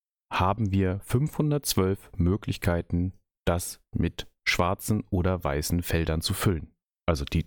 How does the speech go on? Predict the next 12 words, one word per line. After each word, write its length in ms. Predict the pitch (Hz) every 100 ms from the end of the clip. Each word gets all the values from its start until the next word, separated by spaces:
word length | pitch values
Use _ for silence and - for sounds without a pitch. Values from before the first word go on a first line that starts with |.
| -
vollständige 600 | - 101 101 - 92 82
weiße 260 | 87 87 82
Fläche 260 | - 82 -
ist 360 | - - - -
sozusagen 560 | - 80 76 80 73 73
die 200 | 71 -
erste 320 | 95 98 -
Kombinationsmöglichkeit 1200 | 123 117 120 - 127 120 127 123 - 131 135 - _ _
und 200 | 123 113
dann 380 | 95 95 95 98 - - _ _ -
das 160 | 78 -
erste, 720 | 92 92 101 - 101 98